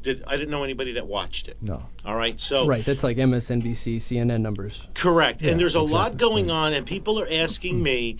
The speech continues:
Speaker 1: uh, about the N R A. Chris Cox resigned from the N R A, our
Speaker 2: He
Speaker 1: chief
Speaker 2: did, huh?
Speaker 1: lobbyist. Yes, he resigned. Uh,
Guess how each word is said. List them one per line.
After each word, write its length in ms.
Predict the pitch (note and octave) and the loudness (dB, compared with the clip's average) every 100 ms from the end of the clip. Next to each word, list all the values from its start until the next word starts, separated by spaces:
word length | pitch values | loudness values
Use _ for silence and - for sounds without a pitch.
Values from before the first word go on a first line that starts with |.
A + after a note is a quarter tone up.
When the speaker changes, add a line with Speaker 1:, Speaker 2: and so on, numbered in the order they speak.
| - - - - | -10 -12 -12 -6
Speaker 1:
uh, 60 | C3 | -2
about 300 | C3 D3+ C#3+ | 2 2 0
the 140 | C#3+ | -2
N 100 | D3+ | 0
R 160 | D3+ C#3 | 0 0
A. 220 | C3 C3 | 2 0
Chris 280 | - - D#3+ | 0 -2 -2
Cox 400 | - D3+ C#3+ - | 0 -2 -2 -4
resigned 480 | D3+ C3 C3 C3 A#2+ - - - | -6 -4 -2 -4 -6 -8 -8 -6
from 120 | C3 | -4
the 140 | B2 | -2
N 100 | A#2 | -2
R 100 | A#2 | -2
A, 180 | A2 G#2+ - - | -2 -4 -8 -4
our 100 | A2 | 0
Speaker 2:
He 40 | |
Speaker 1:
chief 100 | B2 A#2+ | 2 2
Speaker 2:
did, 40 | |
huh? 60 | D#2 | 2
Speaker 1:
lobbyist. 440 | A#2 G#2+ G2 F#2 A#2 | 0 -2 -4 -6 -4
Yes, 200 | G#2 - | -4 -6
he 100 | A#2+ | -8
resigned. 520 | B2+ B2+ A#2 A2+ G#2 - - - | -6 -4 -4 -4 -8 -12 -14 -10
Uh, 240 | - A#2+ | -2 0